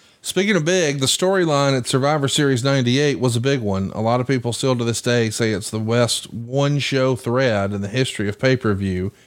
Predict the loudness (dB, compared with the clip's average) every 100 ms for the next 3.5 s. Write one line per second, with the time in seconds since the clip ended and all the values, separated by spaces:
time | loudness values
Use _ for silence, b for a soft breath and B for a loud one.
0 | b b b 0 2 2 0 2 2 2
1 | 2 0 2 2 0 0 0 2 0 0
2 | 0 0 2 2 2 2 2 2 0 -2
3 | 0 2 0 -2